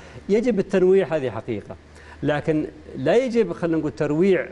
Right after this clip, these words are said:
ال-، ال-، البلاد والعباد إنه والله بسندات إنه رايح إذا زي ما قلت لك إذا دولة عظمى زي الصين حاطة واليابان دولة عظمى حاطة سندات حكومة الخزينة الأمريكية،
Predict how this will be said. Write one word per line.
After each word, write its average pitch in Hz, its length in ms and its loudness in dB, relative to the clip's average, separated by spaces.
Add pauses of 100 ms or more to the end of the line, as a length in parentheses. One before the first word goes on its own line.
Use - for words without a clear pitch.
(120)
ال-، 120 440 -6
ال-، 113 460 -4
البلاد 139 360 0
والعباد 127 500 -2
إنه 123 140 0
والله 120 180 2
بسندات 120 600 -2
إنه 117 140 0
رايح 110 200 -2
إذا 123 220 -2
زي 160 160 0
ما 147 100 2
قلت 127 180 -4
لك 120 120 -4
إذا 123 140 2
دولة 139 280 2
عظمى 127 280 2
زي 123 140 0
الصين 117 360 -4
حاطة 98 340 -6
واليابان 123 540 2
دولة 110 240 0
عظمى 110 220 -2
حاطة 110 240 -6
سندات 107 460 -4
حكومة 107 360 -6
الخزينة 110 320 -4
الأمريكية، 110 380 -6